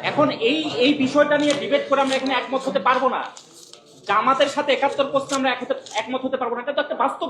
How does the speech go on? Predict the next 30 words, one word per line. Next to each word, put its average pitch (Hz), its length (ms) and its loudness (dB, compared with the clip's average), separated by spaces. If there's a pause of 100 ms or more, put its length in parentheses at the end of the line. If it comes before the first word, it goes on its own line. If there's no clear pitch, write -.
ব্যাপার। 143 280 -2 (760)
তাহলে 294 200 0 (160)
এই 302 80 4 (100)
পয়েন্টগুলোতে 277 500 4
আমরা 277 200 2
চাইলেই 233 320 0
কিন্তু 277 240 0
একমত 202 240 -4
হতে 190 180 -6
পারবো 135 260 -2
না। 117 40 -8 (120)
তাহলে 226 180 -2 (140)
যে 220 80 6 (140)
বিষয়গুলো 294 380 0 (100)
আমাদের 277 300 0
জন্য 285 140 0 (140)
ফ্যাসিবাদী 269 520 -2
শাসন 269 280 -6
ব্যবস্থার 262 440 -2
জন্য 262 160 -2 (760)
পরিবর্তনের 254 580 2
জন্য 262 120 0 (120)
গুরুত্বপূর্ণ 254 440 -4 (140)
ছিল, 262 140 -2 (460)
কাঠামোগত 254 600 0 (120)
যেগুলো 247 260 2 (160)
সংস্কার 240 360 -4
পরিবর্তন 247 360 0 (100)
ছিল, 247 120 -2 (600)
সেই 311 180 4